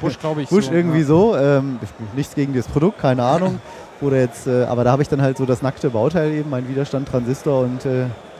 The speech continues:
Speaker 2: ich erinnere mich, dass ich öfter da auch mal Teile ausgetauscht und ausgelötet hab und es war immer ganz schwierig, das selber an diesen Plastikdingern zu machen.
Speaker 1: Ja.
Speaker 2: Und das vermeide ich ja dann in dem Fall, wenn wir da jetzt genau definierte, ja, Schnittstellen mit Steckern eigentlich habt.
Speaker 1: Genau,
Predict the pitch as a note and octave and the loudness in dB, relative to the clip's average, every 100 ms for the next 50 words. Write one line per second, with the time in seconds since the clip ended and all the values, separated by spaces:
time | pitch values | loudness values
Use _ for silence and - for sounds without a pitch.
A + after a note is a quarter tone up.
0 | - - - - - - C3+ C#3+ E3 D#3+ | -20 -20 -20 -20 -10 0 4 6 6 6
1 | D3 C#3 C#3 C#3+ D#3 C#3+ C3+ D3+ C3+ C#3+ | 4 2 2 0 4 4 4 2 4 4
2 | C#3 B2+ E3 B2+ C3 B2 - B2 D#3 - | 6 4 2 0 2 0 0 0 0 0
3 | A2+ G#2+ B2+ C3 - B2 A2+ B2+ B2+ B2 | 0 0 0 0 0 -2 0 0 2 2
4 | B2 A#2+ - C3+ B2 A#2+ A#2+ G#2+ B2 C3 | 2 -2 0 2 2 0 0 2 2 4
5 | A2+ A2+ A2+ - B2+ - A2+ A#2 G#2+ G2+ | 2 2 -2 -2 -4 -2 -4 -2 0 0
6 | G#2+ G#2+ G2+ C#3+ D3+ C3+ A#2+ D3+ - - | -2 -4 -4 -6 -6 -4 -4 -6 -10 -20
7 | - - A#2+ - B2+ B2+ C3 A#2+ G#2+ G#2 | -10 -2 -2 0 2 4 4 2 2 2
8 | G#2 G#2 A2 - A#2+ A2+ A#2 A#2 A#2 A2 | 2 2 2 2 2 2 0 0 0 4
9 | A2+ A2+ - A#2+ A#2 A#2 B2+ B2+ A#2+ C3+ | 4 2 0 2 2 0 -2 0 0 2
10 | A#2+ G#2 F2 - - - A2 G2 C#3 - | 2 2 -4 -18 -20 -8 -4 -2 -2 -4
11 | - A#2+ A#2 A2 - A#2+ A#2 G2+ G2+ G#2 | 0 2 2 -4 -4 -4 -4 -4 -4 -4
12 | G2+ A2 G2 - - C#3+ B2 | -4 -4 -8 -12 -6 -2 -2